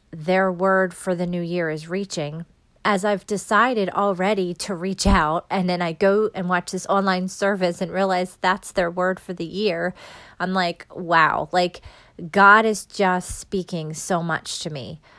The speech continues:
right now through this service, and that I'm on the right track." And he's, the pastor is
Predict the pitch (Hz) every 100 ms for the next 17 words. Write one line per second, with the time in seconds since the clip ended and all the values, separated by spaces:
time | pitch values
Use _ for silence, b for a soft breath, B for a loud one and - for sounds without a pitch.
0 | B - 170 160 151 151 160 - 180 170
1 | 160 - 175 156 139 156 - 190 180 165
2 | - - 185 202 208 196 190 170 165 -
3 | 196 175 160 156 - - 202 190 185 -
4 | 202 196 - _ _ _ _ _ _ _
5 | - 180 - 240 - 240 214 - 190 180